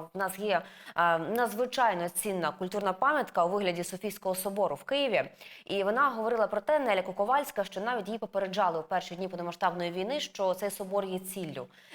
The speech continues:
Е, попереджали спецслужби, що така мета в Росії є. І вона сьогодні каже, що вона не виключає, що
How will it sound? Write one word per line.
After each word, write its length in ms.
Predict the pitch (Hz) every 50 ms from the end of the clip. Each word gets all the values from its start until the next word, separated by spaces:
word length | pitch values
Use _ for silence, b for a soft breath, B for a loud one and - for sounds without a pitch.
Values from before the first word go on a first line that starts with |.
| B
Е, 160 | 170 175 175
попереджали 720 | 165 - 196 - 233 240 240 214 220 226 190 170 151 147 143 -
спецслужби, 680 | - _ - 190 190 - 233 254 294 311 233 214 220 196
що 320 | - - - 190 180 175
така 300 | 175 - 185 - 247 247
мета 280 | 247 196 175 - 208 208
в 60 | 180
Росії 420 | 170 170 - - - 202 190 175
є. 140 | 156 151 135
І 120 | 120 -
вона 240 | 180 208 247 294 330
сьогодні 340 | 330 - 262 262 254 233 247
каже, 260 | - 240 208 180 165
що 180 | 165 - - 208
вона 120 | 214 233
не 80 | 247 247
виключає, 640 | 269 269 269 254 247 - - 285 262 208 175 165
що 380 | 165 - - - 190 185 180